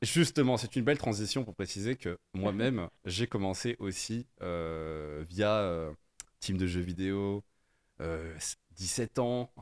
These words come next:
Speaker 1: euh, à peu près, seize, dix-sept ans, on va dire. Commence légèrement à
Speaker 2: Oh, la
Speaker 1: toucher,
Speaker 2: vache.
Speaker 1: mais pas au code, on ne fait pas de code. Non, non, j'étais graphiste à l'époque.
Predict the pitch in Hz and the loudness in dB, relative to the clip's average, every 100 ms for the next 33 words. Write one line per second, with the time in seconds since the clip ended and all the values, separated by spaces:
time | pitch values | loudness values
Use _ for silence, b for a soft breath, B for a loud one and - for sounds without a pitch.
0 | - 92 - 110 117 - 131 131 - 120 | -6 -6 -2 0 2 6 6 6 0 -4
1 | 107 110 131 139 135 127 123 127 139 143 | -2 -2 -2 2 4 4 4 2 0 -2
2 | - - 104 107 - 110 113 113 110 117 | -10 -4 0 2 2 4 6 4 4 2
3 | - 156 - - _ 110 117 214 156 - | 2 2 0 -12 _ 2 8 10 10 10
4 | 226 147 113 113 123 185 143 - 175 131 | 10 10 6 4 2 2 0 0 -2 0
5 | 143 160 104 - 147 - 120 - 151 - | 0 0 -2 -2 -4 -2 -4 -4 -12 -8
6 | 92 - 87 | -8 -8 -12